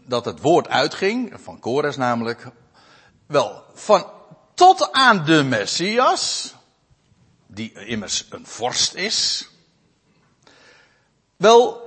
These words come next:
dat zal zijn een periode van zeven weken en tweeënzestig weken. Dus die periode die nu gaat volgen, tot aan de Messias, wordt in tweeën gehakt. Eh, eh, ik had nog een plaatje daarbij.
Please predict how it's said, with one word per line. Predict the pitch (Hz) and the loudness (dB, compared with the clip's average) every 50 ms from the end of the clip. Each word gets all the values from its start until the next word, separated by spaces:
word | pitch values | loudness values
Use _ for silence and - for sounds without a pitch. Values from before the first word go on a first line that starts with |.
| - - - | -20 -20 -6
dat | 143 - 240 233 - - | 2 4 4 6 6 4
zal | - 214 185 143 | 2 2 2 4
zijn | 165 214 233 254 254 208 | 4 4 4 2 2 -2
een | 208 170 | -6 -4
periode | - 208 185 175 185 175 165 143 | 0 2 2 4 4 4 4 4
van | 113 120 110 - | 0 -2 -4 -2
zeven | - 202 226 254 220 190 196 180 | 2 2 2 2 0 -4 -4 -2
weken | 196 196 196 190 196 180 | 0 0 0 0 -2 -6
en | - 170 156 | -6 -8 -8
tweeënzestig | - 151 147 143 135 123 110 117 104 - - 101 85 | -6 -4 -4 -2 -2 -4 -4 -6 -8 -8 -10 -12 -14
weken. | 87 87 73 - - - - _ _ _ _ _ _ _ | -14 -14 -16 -18 -20 -20 -20 _ _ _ _ _ _ _
Dus | _ - 147 151 - | _ -10 -8 -8 -8
die | - 143 | -10 -10
periode | 131 - 175 170 156 156 175 175 175 165 151 147 | -4 -2 0 0 2 4 4 4 4 4 0 -2
die | 135 147 147 135 120 | -4 -4 -4 -2 -2
nu | 131 160 156 135 | -2 -4 -4 -4
gaat | - 113 98 - | -4 -4 -6 -6
volgen, | - - 185 202 202 - 151 - | -4 -4 -2 -2 -2 -4 -4 -2
tot | - 214 - | -2 0 0
aan | 165 151 131 | 0 -2 -2
de | 113 | -2
Messias, | 107 110 104 - 175 185 196 160 | -6 -8 -8 -6 -4 -4 -4 -4
wordt | 135 143 143 - | -4 -6 -6 -6
in | - 123 110 95 - | -6 -8 -10 -10 -12
tweeën | - 139 143 151 165 170 165 | -8 -6 -4 -4 -4 -4 -4
gehakt. | - 160 151 175 208 - - - - | -2 -2 0 0 -2 -2 -6 -12 -18
Eh, | 110 107 120 117 117 - _ _ _ - _ _ _ - - - _ _ | -16 -12 -12 -12 -12 -14 _ _ _ -20 _ _ _ -20 -20 -20 _ _
eh, | - 117 110 107 107 104 104 110 107 | -12 -10 -8 -8 -8 -10 -12 -14 -18
ik | - 110 - | -20 -18 -14
had | 110 110 - | -14 -14 -12
nog | 107 95 82 | -14 -16 -16
een | 101 90 85 80 | -16 -20 -18 -10
plaatje | - 123 131 131 120 - 120 | -8 -6 -6 -6 -8 -10 -10
daarbij. | 110 107 95 101 101 101 101 107 117 135 | -8 -8 -8 -6 -6 -6 -8 -8 -10 -14